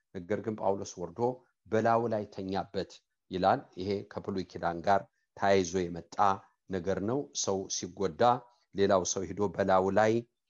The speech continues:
እ፣ የሚወድቅበት ምክንያት "በአንተ የሆነ አብሬህ ሞታለሁ" እንደማለት ነው። አብሬ አንተ የደረሰብህ ይድረስብኝ እንደማለት ነው። በዛ በሌላው ሰው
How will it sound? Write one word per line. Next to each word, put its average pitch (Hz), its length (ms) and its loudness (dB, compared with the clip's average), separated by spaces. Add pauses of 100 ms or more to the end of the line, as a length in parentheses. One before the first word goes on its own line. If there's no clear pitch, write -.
(200)
እ፣ 85 80 -8 (220)
የሚወድቅበት 92 800 -6
ምክንያት 107 440 -2 (400)
"በአንተ 110 420 0
የሆነ 95 280 -2 (140)
አብሬህ 113 500 2 (480)
ሞታለሁ" 87 600 -2
እንደማለት 87 540 -4
ነው። 85 200 -18
አብሬ 95 380 0
አንተ 98 240 -10
የደረሰብህ 98 680 -8 (320)
ይድረስብኝ 113 640 0 (120)
እንደማለት 87 540 -4
ነው። - 120 -20 (240)
በዛ 92 240 -8 (580)
በሌላው 98 460 2
ሰው - 200 -6